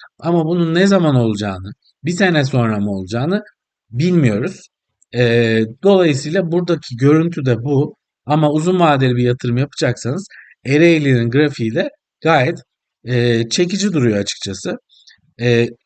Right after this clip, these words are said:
kısa vadeli bir portföy vardı benim seçime kadar önerdiğim. Bugün vaktimiz kalmıyor artık. Videoyu çok uzatmak istemiyorum çünkü. Ama ona da bakacağız. Orada şunu söyleyeyim. Bir değişiklik yok.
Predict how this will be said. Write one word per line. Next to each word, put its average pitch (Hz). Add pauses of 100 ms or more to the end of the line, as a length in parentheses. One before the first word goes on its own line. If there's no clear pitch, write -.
(400)
kısa 214
vadeli 170
bir 165
portföy 160
vardı 110
benim 110
seçime 127
kadar 110
önerdiğim. 107 (420)
Bugün 180 (160)
vaktimiz 151
kalmıyor 165
artık. 107 (400)
Videoyu 151
çok 147
uzatmak 139
istemiyorum 139 (100)
çünkü. 101 (440)
Ama 165
ona 175
da 127
bakacağız. 143
Orada 180
şunu 185
söyleyeyim. 165 (380)
Bir 175
değişiklik 170
yok. 117